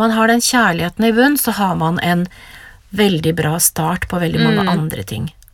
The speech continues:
Speaker 1: For vi sliter så mye med lav selvfølelse i, eh, i vår kultur. Følelsen av å ikke bli forstått, følelsen av å ikke bli lyttet til,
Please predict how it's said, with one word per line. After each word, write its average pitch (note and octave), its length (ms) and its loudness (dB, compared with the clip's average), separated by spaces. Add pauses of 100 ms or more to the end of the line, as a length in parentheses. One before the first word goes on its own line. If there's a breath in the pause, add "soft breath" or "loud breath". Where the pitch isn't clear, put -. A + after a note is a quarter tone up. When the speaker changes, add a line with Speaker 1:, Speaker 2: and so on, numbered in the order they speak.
(400)
Speaker 1:
For - 120 -8
vi G#3 80 0
sliter F#3 500 -4
så G#3+ 140 0
mye F#3+ 240 0
med F#3 160 0
lav F3+ 180 2
selvfølelse F#3 960 0
i, F3 340 -2
eh, F3 440 0 (100)
i - 40 -2
vår F3 180 -2
kultur. B3 520 0 (680 loud breath)
Følelsen G3 520 2
av F3 160 4
å - 100 0
ikke E3+ 500 -2
bli E3+ 140 -4
forstått, - 800 -4 (600 soft breath)
følelsen - 420 -4
av D3+ 60 -2
å D#3 60 -4
ikke D3+ 140 -6
bli C#3 100 -2
lyttet A3+ 520 -4
til, C#4+ 300 2